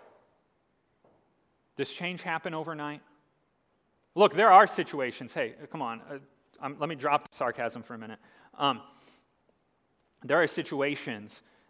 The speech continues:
that are difficult. There are people that you know, that you interact with, that you care about, who are harming themselves or others by their sin.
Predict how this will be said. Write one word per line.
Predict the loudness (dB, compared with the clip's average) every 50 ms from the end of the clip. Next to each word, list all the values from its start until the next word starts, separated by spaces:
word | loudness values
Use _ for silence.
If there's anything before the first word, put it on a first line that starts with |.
| _ _
that | -4 -2 0
are | 0 0
difficult. | -2 -4 -6 -6 -8 -10 -8 -12 -14 -14 -14 _ _ _ _ _ _ _ _
There | -6 -4 -2 -2
are | -4
people | -4 -8 -10 -10 -8 -6 -6 -4 -4 -6 -10 -16 -20 _ _ _ _ _ -12
that | -12 -12
you | -10 -10 -8 -6 -6 -2
know, | 0 0 2 2 0 -2
that | -4 -8 -8 -8
you | -8 -6
interact | -6 -6 -4 -2 -2 -2 -2 -2 -4 -6
with, | -8 -8 -8 -10 -16 -20 _ _ _ _ _
that | -12 -12
you | -10 -12
care | -6 -2 0 2 2
about, | 2 2 -2 -2 -4 -8 -12 -18 -20 _ _
who | -4 0 2
are | 2 2
harming | 4 6 6 6 6 4 0 -2 -2
themselves | -4 -4 -4 0 4 4 4 4 4 0
or | -2 0 2
others | 2 2 0 -2 -6 -6 -6
by | -6 -6 -4 -4 -6 -6
their | -8 -8 -10
sin. | -10 -14 -18 -18 -20 -20